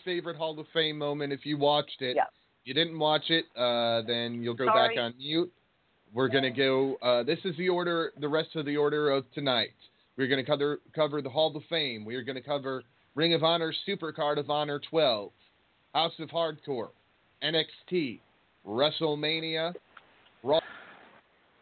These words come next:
Speaker 1: and SmackDown Live, and then we will get into our news and other things. So, bear with us. That's the order we're gonna go in tonight. We have a lot to cover. There's a lot that happened in the wrestling world in the last week.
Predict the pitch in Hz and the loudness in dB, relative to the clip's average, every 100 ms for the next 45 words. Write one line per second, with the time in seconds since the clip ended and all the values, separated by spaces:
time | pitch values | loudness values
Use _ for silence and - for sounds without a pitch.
0 | _ _ 123 123 127 127 131 - 131 127 | _ _ 0 0 -2 -8 -8 -10 -6 -4
1 | 123 131 123 123 123 120 117 113 113 117 | -4 -4 -4 -4 -4 -2 -2 -4 -6 -4
2 | 117 110 113 110 117 113 117 123 117 110 | -4 -4 -4 -2 0 0 -2 2 2 2
3 | 113 113 113 110 107 113 110 104 - - | 0 0 0 -2 -2 -4 -4 -6 -10 -20
4 | - - 127 120 107 - 104 90 - _ | -4 2 2 2 0 -4 -8 -8 -14 _
5 | - - - _ _ _ _ _ _ _ | -20 -18 -20 _ _ _ _ _ _ _
6 | _ - 123 110 101 101 - _ _ _ | _ -6 0 0 -2 -6 -10 _ _ _
7 | _ _ 110 143 190 185 180 180 170 170 | _ _ -2 0 2 0 2 2 0 -2
8 | - - - 101 113 117 139 151 151 156 | -10 -20 -14 -8 -8 -4 -2 2 2 0
9 | 151 156 160 160 156 151 151 147 151 156 | -2 -2 -2 0 2 2 2 -2 -4 -4
10 | 143 131 131 127 _ _ _ 104 110 110 | 0 2 2 0 _ _ _ -2 2 2
11 | 110 123 135 - 147 151 147 139 143 135 | 2 4 2 0 -4 0 2 2 -2 -2
12 | 120 117 120 110 123 127 131 135 135 139 | -4 -4 -4 -2 -2 -2 -2 0 0 -2
13 | 135 131 131 131 - 131 123 120 123 120 | -8 -6 -6 -6 -8 -10 -6 -2 0 2
14 | 120 117 117 117 113 117 - 113 104 80 | 0 -4 -4 -2 0 -2 -6 -10 -10 -12